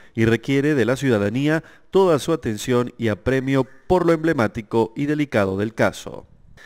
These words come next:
En el comunicado se destaca y aclara que la donación dada voluntariamente por la empresa se realizó en momentos en que no era cuestionada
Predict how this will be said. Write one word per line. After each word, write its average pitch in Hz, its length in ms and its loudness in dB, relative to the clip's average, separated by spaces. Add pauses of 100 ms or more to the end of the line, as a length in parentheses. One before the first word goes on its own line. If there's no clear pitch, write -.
(220)
En 131 120 -4
el 143 140 2
comunicado 131 600 2
se 113 180 -4
destaca 107 500 -2
y 98 100 0
aclara 110 420 0
que 107 460 -4 (180)
la 127 160 2
donación 160 480 0
dada 165 220 2
voluntariamente 143 800 0
por 104 180 -4
la 101 80 -2
empresa 135 540 -2
se 113 180 -4
realizó 123 520 -2
en 123 60 -2
momentos 110 520 -4
en 117 140 -6
que 117 200 -2
no 147 300 2
era 123 260 2
cuestionada 110 800 0